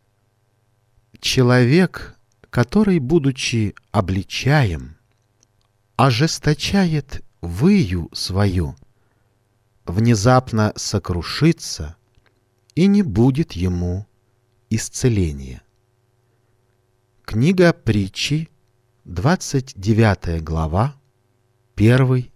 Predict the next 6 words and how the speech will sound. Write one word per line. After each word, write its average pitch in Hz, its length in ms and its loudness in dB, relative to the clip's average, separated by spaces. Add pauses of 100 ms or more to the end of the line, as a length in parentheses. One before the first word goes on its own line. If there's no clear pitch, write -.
(140)
стих. - 600 -14 (3000)
«Ныне, 110 760 2 (320)
когда 98 440 2
услышите 107 800 0
глас 90 500 -2
его, 107 480 -2